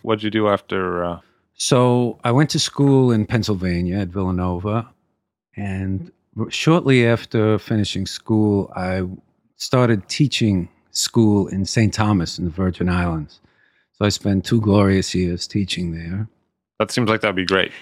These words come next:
Speaker 2: It was wonderful. They put an ad in the New York Times in the United States, and people from all over the United States descended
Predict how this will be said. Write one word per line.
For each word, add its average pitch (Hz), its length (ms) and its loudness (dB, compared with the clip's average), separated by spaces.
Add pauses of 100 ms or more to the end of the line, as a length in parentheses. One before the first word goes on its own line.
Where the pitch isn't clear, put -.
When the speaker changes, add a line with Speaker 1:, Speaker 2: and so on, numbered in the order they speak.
(120)
Speaker 2:
It 117 60 4
was 104 160 4
wonderful. 76 520 -6
They 104 120 -2
put 117 180 0
an 110 100 4
ad 110 120 4
in 110 100 2
the 104 60 2
New 101 80 0
York 101 240 0
Times 95 520 0
in 95 80 -2
the 92 60 0
United 87 320 0
States, 87 500 -2
and 82 220 -4
people 98 240 -2
from 95 240 -4
all 104 240 4
over 92 140 2
the 90 100 0
United 87 340 -2
States 90 400 -2
descended 92 640 0